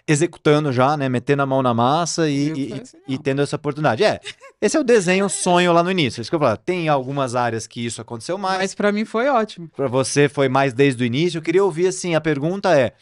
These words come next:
Speaker 1: é, como é que foi esse espaço, esse, essa combinação entre estudar e colocar a mão na massa, tiveram oportunidades de colocar a mão na massa, por que que foi diferente de um, sei lá, de uma escola onde você não tem projetos reais, né? Você cria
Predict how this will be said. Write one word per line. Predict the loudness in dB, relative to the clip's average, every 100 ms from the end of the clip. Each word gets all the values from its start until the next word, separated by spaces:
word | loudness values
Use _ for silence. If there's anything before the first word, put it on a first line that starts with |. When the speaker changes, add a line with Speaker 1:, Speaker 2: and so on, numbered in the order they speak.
| _ _ _ _
Speaker 1:
é, | -4 0 2 2 2 2 0 0 -2
como | -2 -2
é |
que | 0
foi | 2 4 2 _ _
esse | 0 0 -2
espaço, | -4 0 0 0 -4
esse, | -4 -4 -2
essa | -4 -4
combinação | -2 0 2 0 -2 -2 0 0 -4 _ _ _ _
entre | -2 -2 0 -4
estudar | -6 -6 2 2 4 0
e | -2
colocar | 0 0 2 2 4 2 -2
a | -4
mão | -4 -2
na | -2
massa, | 0 0 0 -2 0 0 -2 _
tiveram | -8 0 2 2
oportunidades | 0 -6 0 2 0 -2
de |
colocar | -2 -2 0
a | 0
mão | 2
na |
massa, | 2 0
por | -2 -8
que | -8
que | -8
foi | -4 -4
diferente | -2 -6 -6 -6
de | -8
um, | -8 -12 _ _ _
sei | -4
lá, | -2
de | -2
uma | -4
escola | -8 -4 2 2 2 0
onde | -2 -2
você | -6 -2 -2
não | 0 -4
tem | -2 -4
projetos | -2 0 0 -2
reais, | -4 -2 -2
né? | -4
Você | -10 -10 -12
cria | -6 -2